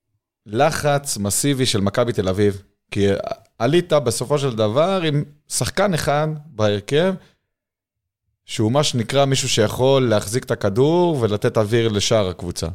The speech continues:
וזה רק בוטקה. כי הורדת את אופק, הורדת את בדש, לא פתחו במשחק הזה. זהו, אין לך אוויר לנשימה. אין לך אוויר לנשימה. אין לך רגע אחד שהקבוצה יכולה להחזיק כדור,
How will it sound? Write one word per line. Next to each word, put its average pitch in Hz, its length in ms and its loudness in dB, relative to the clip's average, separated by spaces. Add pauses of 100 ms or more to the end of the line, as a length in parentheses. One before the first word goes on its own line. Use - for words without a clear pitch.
(100)
וזה 123 160 -2
רק 170 140 2
בוטקה. 165 460 -4 (680)
כי - 100 -6
הורדת 147 360 2
את 127 200 2
אופק, 110 380 -4 (140)
הורדת 127 400 0
את 113 200 2
בדש, 95 520 -2 (460)
לא 147 160 2
פתחו 143 240 -2
במשחק 113 520 -2
הזה. 87 260 -4 (380)
זהו, 196 360 2 (320)
אין 175 100 4
לך 233 140 0
אוויר 196 260 4
לנשימה. 180 520 -2 (520)
אין 202 140 -2
לך 226 100 0
אוויר 190 240 4
לנשימה. 156 460 0 (260)
אין 165 80 -2
לך 175 140 -4
רגע 151 340 2
אחד 151 240 0
שהקבוצה 110 400 0
יכולה 127 260 2
להחזיק 117 360 -2
כדור, 160 520 2